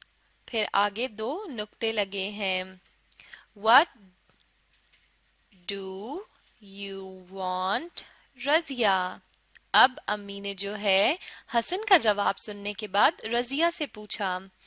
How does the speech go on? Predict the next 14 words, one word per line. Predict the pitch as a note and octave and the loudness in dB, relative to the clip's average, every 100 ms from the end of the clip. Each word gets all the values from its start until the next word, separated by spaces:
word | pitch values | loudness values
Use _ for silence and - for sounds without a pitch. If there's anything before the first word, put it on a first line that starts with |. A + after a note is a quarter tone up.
| - - - | -20 -20 -12
कि | A#3 B3+ | -2 -2
रजिया | C#4+ G#3 G3+ G#3 A3 E4 | 0 -2 -2 2 4 4
तुम्हें | - B3 B3 C4+ | 0 -8 -6 -8
क्या | C4 A#3+ G#3+ | -2 0 0
चाहिए। | - G3+ G3+ G3 F#3+ F#3 F#3+ _ - - - - _ _ _ - | -2 -2 -8 -6 -6 -6 -12 _ -20 -20 -20 -20 _ _ _ -6
अब | G3+ | -4
देखते | F#3 G3 - | -2 -4 -2
हैं | G#3+ A#3 B3 | -2 0 0
रजिया | G#3+ G#3 A3 G#3 | 2 2 2 2
ने | G#3+ | -2
क्या | A3 A3 | -2 -2
कहा। | A3 A#3 A#3+ C4 G#4 - _ _ _ _ _ _ _ _ _ _ G3+ | 0 -2 2 2 0 -8 _ _ _ _ _ _ _ _ _ _ -12
रजिया, | G3+ G#3 G#3+ G#3 A3 D#4+ A#4 _ _ _ _ - _ - - _ _ - | -4 -4 -2 0 0 0 -4 _ _ _ _ -20 _ -20 -20 _ _ -4
"I | G#3 A3 C4 | 2 4 4